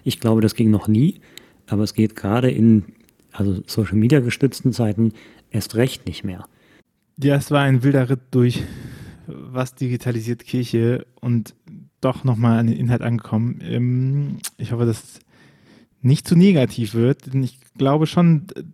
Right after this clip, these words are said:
Speaker 2: dass es ganz viele Sachen gibt, die man machen könnte, aber man muss die halt machen und sie passieren ja auch schon, ne? Sondern es geht darum, wie fördert man das und warum ist es sinnvoll, das zu tun? Hanne, meine letzte Frage an dich, äh, was wünschst du dir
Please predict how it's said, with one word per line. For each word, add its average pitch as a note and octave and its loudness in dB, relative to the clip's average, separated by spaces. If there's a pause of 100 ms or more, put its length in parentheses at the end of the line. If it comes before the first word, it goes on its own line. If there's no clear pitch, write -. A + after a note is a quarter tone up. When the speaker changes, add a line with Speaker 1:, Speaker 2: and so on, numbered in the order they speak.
(140)
Speaker 2:
dass C3+ 0
es - -10
ganz D3 0
viele D3 0
Sachen C#3 2
gibt, C3+ -4
die C#3 0
man C3+ 4
machen C3 0
könnte, A#2+ 0
aber A#2+ -4
man A#2 0
muss A#2 -2
die A2+ -4
halt A2 -6
machen G2+ -8
und G#2 -6
sie A2+ -6
passieren A#2+ -2
ja G#2 -4
auch G2 -14
schon, G#2 -8
ne? A#2+ -2
Sondern A2+ -4
es - -12
geht - -8
darum, C3+ -2
wie C3 -10
fördert B2+ -2
man A2+ 0
das A2 -4
und A#2+ -2
warum A#2 -2
ist A2+ -2
es A2 -4
sinnvoll, A#2+ -4
das A2 -10
zu - -20
tun? A2+ -8 (600)
Hanne, C3+ 0
meine B2 -4
letzte C#3+ -6
Frage C3 -6
an A2+ -2
dich, C3+ -8 (180)
äh, A#2 -10
was B2 -10
wünschst D3 -4
du D3 -4
dir C3 0